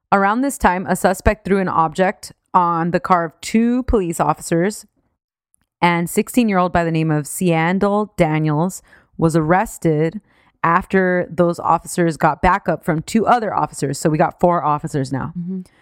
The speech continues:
Speaker 1: A crowd formed, and the police's rough handling of the sixteen-year-old agitated the crowd, who began taunting police.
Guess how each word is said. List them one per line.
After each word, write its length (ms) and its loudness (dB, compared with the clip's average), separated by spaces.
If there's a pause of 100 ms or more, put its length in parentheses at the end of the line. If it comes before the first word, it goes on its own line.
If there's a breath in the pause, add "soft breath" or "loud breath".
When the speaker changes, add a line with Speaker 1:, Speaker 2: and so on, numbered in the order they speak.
(220 soft breath)
Speaker 1:
A 100 4
crowd 480 0
formed, 500 0 (180)
and 400 0 (300)
the 180 0
police's 520 0
rough 260 0
handling 360 0
of 140 -2
the 80 0
sixteen-year-old 800 0 (100)
agitated 680 0
the 80 0
crowd, 520 0 (460 soft breath)
who 160 2
began 380 0
taunting 560 0
police. 680 0